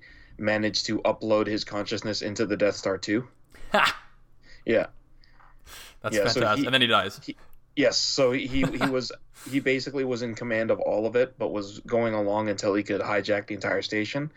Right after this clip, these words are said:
Speaker 1: And then, yeah, they blew up anyway, so it didn't matter.
Speaker 2: That's fantastic.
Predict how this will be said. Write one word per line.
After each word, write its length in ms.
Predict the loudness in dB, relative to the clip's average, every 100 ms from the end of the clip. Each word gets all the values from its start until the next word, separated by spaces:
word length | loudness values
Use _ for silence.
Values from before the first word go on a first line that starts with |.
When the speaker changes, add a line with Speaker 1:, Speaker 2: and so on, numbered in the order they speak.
| -16 -12 -2
Speaker 1:
And 140 | 2
then, 100 | 4
yeah, 160 | 4 2
they 220 | 0 -4
blew 300 | -4 0 0
up 140 | 2
anyway, 280 | 0 0 0
so 120 | 0 -2
it 60 |
didn't 160 | -6 -8
matter. 300 | -4 -6 -6 -6
Speaker 2:
That's 120 | 2
fantastic. 680 | 4 4 2 0 -2 -10